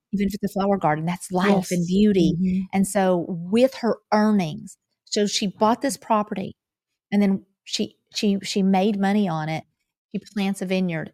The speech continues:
Speaker 1: She plants something that gives back life.
Speaker 2: Yes.
Speaker 1: And that's exactly what
Speaker 3: Yeah.
Speaker 1: you're doing with sober living. And
Speaker 2: Mm-hmm.
Speaker 1: so
Speaker 2: May I add to that?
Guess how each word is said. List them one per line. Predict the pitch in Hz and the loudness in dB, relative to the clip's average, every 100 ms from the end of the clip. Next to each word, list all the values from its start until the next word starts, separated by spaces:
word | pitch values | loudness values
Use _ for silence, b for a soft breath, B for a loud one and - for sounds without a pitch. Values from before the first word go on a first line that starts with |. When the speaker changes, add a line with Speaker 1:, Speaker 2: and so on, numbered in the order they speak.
| - | -10
Speaker 1:
She | - 202 | -8 -6
plants | - - - | -4 -6 -4
something | 202 202 190 | -2 0 -2
that | 175 | -2
gives | - 185 185 | -4 -4 -4
back | 175 175 - | -6 -8 -10
life. | 175 165 - 208 - | -12 -10 -10 -12 -8
Speaker 2:
Yes. | 220 190 - - | -2 -2 -2 -4
Speaker 1:
And | 185 | 0
that's | 190 208 | 0 0
exactly | 175 165 190 190 190 196 | -6 -2 0 0 -2 -4
what | 190 180 180 | 0 2 2
Speaker 3:
Yeah. | |
Speaker 1:
you're | 185 185 | 0 -2
doing | 180 185 180 151 147 147 - | -2 -2 -2 -4 -6 -10 -14
with | - 170 | -12 -12
sober | - - 165 165 | -8 -4 -2 0
living. | 151 160 165 147 165 _ _ 190 | -2 -2 -2 -6 -8 _ _ 2
And | 196 | 4
Speaker 2:
Mm-hmm. | 180 208 214 | 6 4 4
Speaker 1:
so | 175 165 165 170 - - B | 2 2 2 -2 -8 -20 B
Speaker 2:
May | 214 | 8
I | 214 | 8
add | 190 185 185 | 8 4 4
to | 220 | 4
that? | 208 208 | 4 4